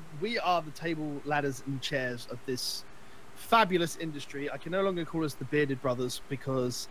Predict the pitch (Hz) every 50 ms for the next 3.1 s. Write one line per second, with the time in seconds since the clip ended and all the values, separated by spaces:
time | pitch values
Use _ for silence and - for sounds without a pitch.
0 | - 117 123 123 123 123 123 120 120 113 - 135 139 120 143 165 165 - - 156
1 | 143 139 - - 160 151 139 - 147 139 - - 143 139 135 135 131 127 135 135
2 | 143 175 170 139 151 170 - - - - - - - - - - 202 214 220 226
3 | 226 -